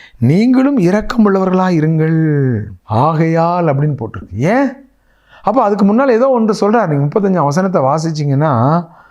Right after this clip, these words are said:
அவர் எப்படிப்பட்டவரா? "நன்றி அறியாதவர்களுக்கும் துரோகிகளுக்கும் நன்மை செய்கிறவர்" என்று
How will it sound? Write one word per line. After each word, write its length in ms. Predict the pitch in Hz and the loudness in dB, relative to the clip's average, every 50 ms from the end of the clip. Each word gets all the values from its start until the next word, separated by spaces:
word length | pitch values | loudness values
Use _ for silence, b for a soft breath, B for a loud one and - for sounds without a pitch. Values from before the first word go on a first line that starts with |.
| b b b b b b b b | b b b b b b b b
அவர் 280 | b - 85 87 85 82 | b -12 -10 -10 -8 -6
எப்படிப்பட்டவரா? 1160 | 101 107 104 - - 160 165 151 - 127 113 - 110 104 104 104 98 90 87 90 98 98 107 - _ _ _ _ _ _ _ _ _ _ _ _ _ _ _ _ _ _ _ _ _ _ _ | -4 -4 -4 -4 -2 -2 -2 -2 -4 -8 -6 -4 -4 -4 -2 -2 -2 -4 -4 -6 -8 -10 -12 -14 _ _ _ _ _ _ _ _ _ _ _ _ _ _ _ _ _ _ _ _ _ _ _
"நன்றி 640 | - 92 92 95 104 110 127 143 160 165 170 185 185 | -10 -8 -6 -4 -2 0 2 2 4 4 4 2 2
அறியாதவர்களுக்கும் 1080 | 175 165 170 170 165 165 160 160 160 160 156 151 151 156 156 147 151 - 185 170 147 | 2 2 2 2 2 2 2 0 0 2 2 2 2 2 0 0 0 0 0 0 2
துரோகிகளுக்கும் 800 | 123 127 135 143 170 180 160 170 165 156 147 143 143 - 165 160 | 2 2 2 2 2 2 2 2 0 0 0 -2 -2 -2 -4 -2
நன்மை 400 | 143 120 120 139 151 165 170 170 | -2 0 0 0 2 2 2 0
செய்கிறவர்" 500 | 156 - 143 139 135 135 127 120 120 113 | 0 0 0 2 2 2 2 2 2 2
என்று 480 | 113 113 123 139 170 185 170 123 - | 2 2 2 2 2 2 0 -2 -4